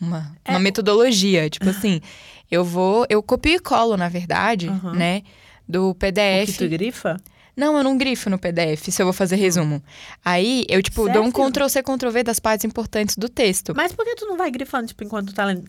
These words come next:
Speaker 2: enquanto tu tá lendo, tu já vai recortando?
Speaker 1: Já vou recortando.
Speaker 2: Ah, não, é que eu faço assim, eu leio primeiro, aí eu grifo tudo que eu acho importante, aí depois eu abro, sabe quando você abre duas janelas ao mesmo tempo no
Speaker 1: Aham.
Speaker 2: computador?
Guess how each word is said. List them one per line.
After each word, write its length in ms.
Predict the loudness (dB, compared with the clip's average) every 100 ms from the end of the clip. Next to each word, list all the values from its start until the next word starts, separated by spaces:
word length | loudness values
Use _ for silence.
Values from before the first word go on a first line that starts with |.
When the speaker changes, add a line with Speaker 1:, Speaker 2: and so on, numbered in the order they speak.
| -6
Speaker 2:
enquanto 340 | -4 -2 -2 -4
tu 60 |
tá 120 | -2 0
lendo, 200 | 0 -2
tu 40 |
já 140 | 0 2
vai 180 | 2 2
recortando? 420 | -2 -6 -2 4
Speaker 1:
Já 100 | 4
vou 100 | 4
recortando. 720 | 2 2 0 4 6 6 6
Speaker 2:
Ah, 100 | 4
não, 180 | 2 -2
é 80 | 0
que 80 | -2
eu 40 |
faço 240 | -2 0 0
assim, 260 | -2 -6 0
eu 140 | 0
leio 460 | 2 2 4 2 -2
primeiro, 520 | -4 -2 0 2 4
aí 100 | 4
eu 80 | 4
grifo 320 | 2 0 -4
tudo 220 | -6 -4
que 80 | 0
eu 40 | 0
acho 180 | 0
importante, 640 | -4 -6 -4 -4 -4 -8 -6
aí 140 | 0 0
depois 360 | 0 0 0 2
eu 120 | 4
abro, 320 | 4 2 0
sabe 220 | -2 -4 -2
quando 140 | -4
você 160 | -2 0
abre 200 | 0 -2
duas 200 | -2 0
janelas 340 | -2 -2 -2
ao 100 | -2
mesmo 240 | -4 -4 -6
tempo 260 | -8 -8 -2
no 60 |
Speaker 1:
Aham. 80 | 0
Speaker 2:
computador? 500 | 2 2 2 2 -2